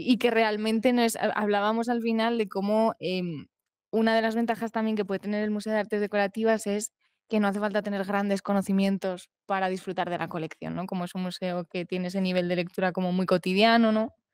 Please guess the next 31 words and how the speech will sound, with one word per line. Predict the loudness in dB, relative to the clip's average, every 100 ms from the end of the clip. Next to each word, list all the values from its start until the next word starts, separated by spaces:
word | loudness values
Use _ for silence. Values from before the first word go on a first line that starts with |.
| _ _ _ _ _
Em, | 0 2 2 2 0 -2 -4 -6 -10
que | -4 -2
eso, | 0 0 -2
que | -6
no | -4 -2 -2
te | -2
impide, | -4 -2 -2 0 2 2 0 -6
pues, | -10 -10 -12
disfrutar | -6 -4 -2 0 2
de | 2
todos | 0 -2
los | 0 -2
objetos, | -4 -4 -6 -4 -2
¿no? |
Del | 0
mobiliario, | 0 0 0 4 4 4 4
aunque | 2 4 2
luego | 4
haya | 4 4
unas | -2 0
vertientes | -2 -2 -4 -4 -4
un |
poco | -6 -4
más, | -2 0 -2 _ _ _ _ _
eh, | 2 2
por | 2 0
el, | 2 0 -2
por | 2 4
el | 4
diseño | 0 -2 -2
contemporáneo. | -2 -4 -4 -4 -4